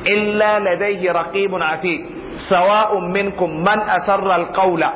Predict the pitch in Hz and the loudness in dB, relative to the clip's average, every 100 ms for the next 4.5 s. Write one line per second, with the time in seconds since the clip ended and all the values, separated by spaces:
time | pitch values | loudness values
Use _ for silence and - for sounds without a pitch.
0 | 165 175 208 208 180 180 196 180 185 160 | 0 0 0 0 0 2 2 2 0 -2
1 | 151 175 175 175 170 208 202 180 - 208 | 0 2 2 0 0 0 0 -2 -2 -2
2 | 208 190 185 180 175 180 185 151 - - | 0 -2 0 0 2 2 0 -2 -8 -14
3 | - 139 170 175 208 214 202 175 170 165 | -2 4 4 4 2 0 0 -2 -2 0
4 | 202 190 170 190 214 | 0 2 2 4 4